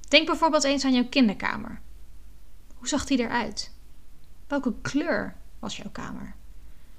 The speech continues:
Waar stond je bed? Het ophalen van een herinnering is mogelijk dankzij langdurige veranderingen in je hersenen.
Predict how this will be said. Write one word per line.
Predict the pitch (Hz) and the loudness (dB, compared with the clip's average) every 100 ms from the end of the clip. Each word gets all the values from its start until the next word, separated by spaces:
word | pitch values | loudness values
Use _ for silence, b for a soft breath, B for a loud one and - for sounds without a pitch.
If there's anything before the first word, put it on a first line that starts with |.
| b | b
Waar | 254 | 0
stond | 233 320 277 | 2 4 4
je | 233 | 6
bed? | 339 - - - - - - - - - - - - | 4 2 -2 -10 -12 -10 -12 -12 -12 -12 -12 -12 -2
Het | 254 247 | 0 0
ophalen | 349 392 294 294 285 | -2 2 8 8 8
van | 262 | 6
een | 226 214 | 6 6
herinnering | 208 190 233 254 262 302 B B B | 4 6 6 8 6 4 B B B
is | 240 226 | -2 6
mogelijk | 226 262 311 320 254 | 8 8 6 2 4
dankzij | 226 233 - 196 | 4 4 2 2
langdurige | 196 202 - 247 285 277 262 262 | 2 2 8 8 10 6 2 2
veranderingen | 233 196 208 226 220 214 | 2 6 6 6 4 2
in | 208 202 | 0 0
je | |
hersenen. | 196 180 - 185 - | 0 -4 -4 -6 -8